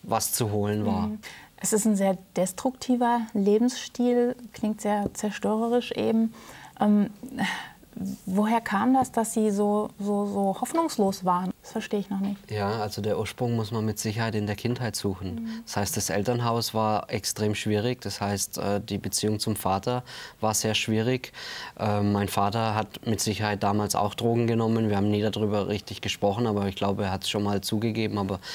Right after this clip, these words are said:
Speaker 1: ich kann mich an keine jetzt richtige Unterhaltung mit ihm erinnern.
Speaker 2: Mhm.
Speaker 1: Also ich weiß von Kokain und von Hasch. Ähm, das hat natürlich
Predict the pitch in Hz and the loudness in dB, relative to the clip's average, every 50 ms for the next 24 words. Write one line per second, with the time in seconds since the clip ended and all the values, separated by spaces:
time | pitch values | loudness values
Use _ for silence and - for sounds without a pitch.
0 | - - - - - - 101 104 104 101 104 101 - 202 196 - 101 101 101 98 | -12 -12 -14 -6 -4 -2 0 2 2 2 0 0 -2 -2 -2 0 0 -2 -2 -4
1 | - - - - - - - - - - - 107 95 - - 104 107 101 - 107 | -4 -6 -6 -8 -10 -12 -14 -14 -10 -4 -4 -4 -2 -2 -2 -2 0 0 0 0
2 | 101 98 95 95 98 95 117 113 107 107 104 104 104 98 87 - 85 98 107 113 | 0 0 0 0 -2 -2 -2 -2 -2 -2 -2 -2 -2 -2 -2 -2 0 0 2 2
3 | 120 127 123 - - - - - - - 95 92 110 101 90 98 104 110 104 - | 2 0 0 -2 -4 -8 -8 -8 -6 -6 -2 0 0 0 2 2 2 2 2 2
4 | - 110 101 - - 104 - 107 95 98 110 113 127 127 113 - - 110 98 90 | 0 0 0 0 -2 0 2 2 2 2 4 4 2 2 2 0 0 -2 0 0
5 | 104 110 127 - - - - - - - - - - - - - - 113 107 107 | 0 0 0 0 -2 -4 -4 -6 -8 -12 -10 -10 -10 -10 -6 -2 0 2 2 2
6 | 104 101 101 101 101 101 104 101 - 120 113 104 - - 107 - 110 110 101 - | 2 2 4 4 4 4 2 0 -2 -2 0 0 2 2 0 2 0 -2 0 0
7 | 107 104 107 98 - - - | 0 0 0 -2 -4 -12 -16